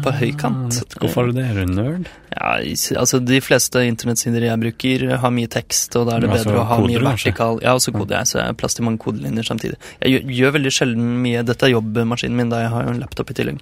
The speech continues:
Speaker 2: Men, eh, jeg, jeg
Speaker 1: Ser
Speaker 2: liker
Speaker 1: sjelden på video, for å si det
Speaker 2: Ja,
Speaker 1: sånn.
Speaker 2: men jeg liker bedre å ha, da liker jeg bedre å ha to vinduer ved siden av hverandre.
Speaker 1: Ja da, men, eh,
Speaker 2: Eh, <laughs> men, eh, uansett, eh, det er jo bare et rykte, som er sagt, og, eh, Google lager visst ofte sånne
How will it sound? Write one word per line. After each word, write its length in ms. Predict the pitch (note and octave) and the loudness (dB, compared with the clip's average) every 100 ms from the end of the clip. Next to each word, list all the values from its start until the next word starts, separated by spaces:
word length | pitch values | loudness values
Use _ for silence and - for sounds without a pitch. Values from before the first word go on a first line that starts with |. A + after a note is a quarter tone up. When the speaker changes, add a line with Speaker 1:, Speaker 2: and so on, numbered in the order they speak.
| - | -4
Speaker 2:
Men, 220 | A#2 A2+ | 0 2
eh, 300 | A2 A2 G#2+ | 0 0 -2
jeg, 280 | - A#2+ A2 | -4 -4 0
jeg 140 | G#2+ | 2
Speaker 1:
Ser 220 | C3+ D#3+ A#2+ | 2 2 4
Speaker 2:
liker 100 | C3+ | 4
Speaker 1:
sjelden 200 | A2+ A2 | 2 0
på 100 | A2 | -2
video, 260 | G#2 G2+ | -4 -6
for 140 | B2+ - | -8 -6
å 40 | |
si 60 | C#3 | -2
det 40 | C#3 | 0
Speaker 2:
Ja, 40 | |
Speaker 1:
sånn. 140 | C3 - | -2 -2
Speaker 2:
men 120 | A#2+ | -2
jeg 80 | C3+ | 0
liker 180 | C#3 A#2+ | -2 -2
bedre 240 | A2 A#2+ | -2 0
å 60 | A2 | -2
ha, 420 | G#2 G#2 G#2 G2+ A2 | 0 0 0 -4 -4
da 100 | A2 | -2
liker 180 | C#3 B2 | 0 0
jeg 80 | |
bedre 120 | G#2+ G#2 | 0 0
å 80 | |
ha 20 | G#2+ | -2
to 140 | - G2+ | -2 0
vinduer 460 | F#2 F#2+ F#2+ F#2+ - | 0 0 0 0 -4
ved 100 | G2+ | -6
siden 180 | G2 G#2 | -2 -2
av 80 | |
hverandre. 240 | - B2+ G2+ - | -2 -4 -4 -4
Speaker 1:
Ja 120 | - | -6
da, 100 | - - - - | -6 -12 -18 -12
men, 240 | - - | -10 -10
eh, 420 | - - G2+ G2 E2+ F#2 | -10 -4 0 0 0 0
Speaker 2:
Eh, 240 | G2+ F2+ F2+ - - | 2 2 -2 -8 -20
<laughs> 220 | - - | -18 -2
men, 220 | A#2+ G#2+ | 0 2
eh, 180 | A#2 A#2+ C3 | 2 2 0
uansett, 320 | A#2 G#2+ G2+ - | 0 0 -4 -2
eh, 140 | G#2+ G#2 | -4 0
det 80 | G#2+ | 4
er 100 | G#2+ | 4
jo 60 | G#2+ | 4
bare 120 | G2 | 2
et 120 | F#2 G#2 | 2 0
rykte, 480 | F#2 - G2+ G2+ | -2 0 2 2
som 160 | G2 G#2 | 2 -2
er 40 | |
sagt, 380 | F#2+ F#2+ - - | 0 -2 -4 -4
og, 380 | G2+ G#2 G2+ G2 - - - | -2 2 0 0 -6 -20 -12
eh, 280 | - G2 G2 | -2 2 2
Google 500 | G2 G2+ G2 G#2 G#2+ | 0 0 0 0 0
lager 340 | G#2 F#2 F#2 G#2 | 2 2 0 -2
visst 140 | - G2 | -2 -4
ofte 420 | - - G2+ G2 | -6 -2 0 0
sånne 640 | G#2 F#2+ F#2+ F#2+ F#2+ G2 | 0 0 0 0 0 -2